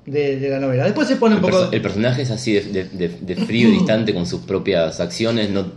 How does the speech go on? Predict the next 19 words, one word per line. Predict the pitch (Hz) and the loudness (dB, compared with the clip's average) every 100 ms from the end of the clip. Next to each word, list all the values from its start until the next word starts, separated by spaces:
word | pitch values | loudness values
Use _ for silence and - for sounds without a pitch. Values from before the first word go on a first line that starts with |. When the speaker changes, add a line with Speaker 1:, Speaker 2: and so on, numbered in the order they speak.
| - - | -16 -20
Speaker 1:
Sí. | - - | -6 0
Speaker 2:
en | 240 | 2
ningún | - 117 | 4 2
momento | 120 | 2
reflexiona, | 107 104 95 90 113 104 | 2 0 -2 -2 0 0
estuvo, | - 233 | 0 2
Speaker 1:
Eh, | - - 101 - | 4 4 4 4
Speaker 2:
estuvo, | 185 87 85 92 | 2 2 0 -2
estuvo | 101 - 85 | -8 -4 -2
bien, | 98 110 95 | 2 2 0
estuvo | 85 95 82 | -4 -6 -4
mal. | 101 107 104 | -2 0 2
Speaker 1:
No, | 359 240 196 190 | 4 4 4 2
él, | 254 214 208 - | 2 0 0 -4
sí, | - 320 214 208 220 - 254 220 | -2 0 0 0 -6 -8 -10 -4
reflexiona | 175 214 226 294 220 180 | -2 0 2 2 2 -2
bastante, | - 233 233 233 226 226 226 | -4 0 2 4 4 4 2
muchas | 185 165 185 190 196 | -4 -2 0 0 0
veces, | 214 233 - 233 | 4 4 6 2